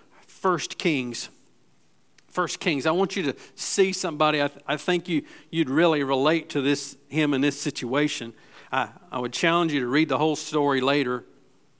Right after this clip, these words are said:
A man named Elijah. You see, one thing praying for other people in times of really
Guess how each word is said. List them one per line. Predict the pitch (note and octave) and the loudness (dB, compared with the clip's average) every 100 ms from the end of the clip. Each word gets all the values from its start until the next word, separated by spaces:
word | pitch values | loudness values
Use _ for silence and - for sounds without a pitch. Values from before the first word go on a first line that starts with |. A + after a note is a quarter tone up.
| _ _ _ _ _ _ _ _ _ _ _ _ _ - _ _ _ - | _ _ _ _ _ _ _ _ _ _ _ _ _ -20 _ _ _ -14
A | C#3+ | -2
man | E3 E3 | 2 4
named | D#3+ D3+ | 4 4
Elijah. | C#3 D3+ D#3+ C#3+ C#3 C3+ B2+ _ _ _ _ _ _ _ _ _ _ _ _ - | 4 4 4 4 0 -4 -8 _ _ _ _ _ _ _ _ _ _ _ _ -10
You | D3+ | -6
see, | D3+ G3 F3+ - - - | 0 2 2 -4 -18 -4
one | D#3 A3+ A3 | 2 2 4
thing | A3+ G3+ G3 | 2 2 2
praying | G3+ F#3+ F#3+ | 2 4 2
for | F#3 | 0
other | E3+ F3 | 0 0
people | E3+ F#3+ F3+ C#3+ | 2 2 2 0
in | D3+ | 0
times | D3 F3 F3 D#3+ | 2 2 2 0
of | C3 C3 | -4 0
really | E3 C3+ | 0 0